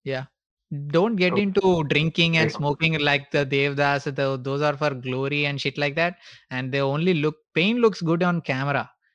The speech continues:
Speaker 1: For a good story, pain is a very good thing. So don't idealize that. No?
Speaker 2: Okay.
Speaker 1: So what, how, how women, uh, women, uh, uh, if I turn into a woman and I had a breakup, I, I, how can I come out of a breakup?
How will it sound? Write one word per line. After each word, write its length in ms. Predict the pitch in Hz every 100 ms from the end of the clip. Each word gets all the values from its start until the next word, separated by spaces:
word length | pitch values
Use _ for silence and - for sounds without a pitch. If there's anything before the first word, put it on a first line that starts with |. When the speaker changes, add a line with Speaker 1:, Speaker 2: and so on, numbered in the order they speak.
| _ -
Speaker 1:
For 80 | 139
a 120 | 135
good 220 | 135 147
story, 400 | - - 170 185
pain 280 | 202 151 165
is 100 | 170
a 80 | 165
very 240 | 131 139
good 220 | 143 139 -
thing. 240 | 135 117 - _
So 360 | - - 143 135
don't 420 | 123 131 147 160 -
idealize 560 | 156 135 151 160 147 123
that. 280 | 123 127 - _ _ _ _ _ _ -
No? 260 | 165 165 165
Speaker 2:
Okay. 180 | - - - _ _ _ _ _ - -
Speaker 1:
So 320 | - 180 170
what, 320 | 165 175 190 -
how, 420 | 160 180 170 131
how 200 | - 190
women, 400 | 175 170 202 180
uh, 340 | 143 143 139 139
women, 320 | 151 170 175
uh, 140 | 147 - _
uh, 200 | 151 147 143 -
if 140 | 139
I 100 | 170
turn 180 | 175 170
into 200 | 175 175
a 40 | 170
woman 180 | 165 160
and 140 | 156
I 60 | 151
had 160 | 160
a 60 | 160
breakup, 320 | 147 151 165
I, 60 | 156
I, 500 | 143 131 135 139 135 -
how 180 | 135 139
can 220 | 165 160
I 260 | 143 156 156
come 200 | 151 147
out 120 | 147
of 80 | 147
a 80 |
breakup? 340 | 131 127 131